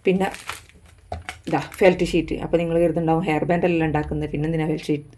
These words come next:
ഫെൽറ്റ് ഷീറ്റ്? ഇത് നമ്മൾ സ്റ്റഡുകൾ ഉണ്ടാവുമല്ലോ, സ്റ്റഡൊക്കെ കമ്മലുകൾ വെക്കാനൊക്കെ,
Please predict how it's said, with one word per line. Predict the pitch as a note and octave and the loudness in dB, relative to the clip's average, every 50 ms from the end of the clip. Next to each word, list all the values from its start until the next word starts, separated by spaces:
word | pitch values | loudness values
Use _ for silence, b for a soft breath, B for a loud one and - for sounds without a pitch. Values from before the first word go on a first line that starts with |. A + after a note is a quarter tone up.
| - - | -4 -4
ഫെൽറ്റ് | D3+ D3 D#3 D3+ | -2 -2 -2 -2
ഷീറ്റ്? | F#3+ F#3 - E3 D#3+ B B B B B B B F3+ | -4 -2 -6 -6 -10 B B B B B B B -2
ഇത് | F3+ F3 G3 | 0 0 0
നമ്മൾ | F#3+ F3+ F3+ F3+ F3+ F3+ | 0 4 6 6 6 6
സ്റ്റഡുകൾ | - - F#3 E3+ D#3 D#3 D3 E3+ E3+ F#3 F#3+ | 4 4 4 4 6 6 6 6 6 6 4
ഉണ്ടാവുമല്ലോ, | F#3 D#3 D3 D3 D3+ D3+ D3+ C#3+ C#3+ - | 4 4 4 6 6 6 4 2 0 -2
സ്റ്റഡൊക്കെ | - - D#3 C#3+ C#3 D#3+ D3+ - D#3 D3 - - - - - | -4 -4 -4 0 0 0 2 2 0 0 -2 -8 -14 -6 -2
കമ്മലുകൾ | E3 D3+ D#3 D#3+ D#3+ E3 E3 E3 E3 D#3 | -2 0 2 4 6 6 6 8 6 4
വെക്കാനൊക്കെ, | - - - D3 C#3+ C#3+ C#3+ D3 | 2 2 0 0 0 0 -2 -4